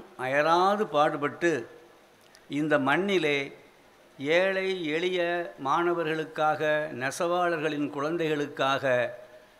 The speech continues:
ஆயிரத்தி தொள்ளாயிரத்தி எண்பத்தி நான்கிலே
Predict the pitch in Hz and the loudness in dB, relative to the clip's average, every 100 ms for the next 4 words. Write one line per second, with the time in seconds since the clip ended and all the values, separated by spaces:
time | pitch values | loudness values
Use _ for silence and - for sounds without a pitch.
0 | - - - 135 165 165 160 - 135 - | -20 -18 -6 -2 0 -2 -4 -8 -10 -6
1 | 143 160 156 147 143 - 135 139 165 170 | -2 0 0 -2 -8 -8 -6 -6 -4 -6
2 | - 139 123 156 175 156 147 | -6 -6 -4 -2 -2 -2 -4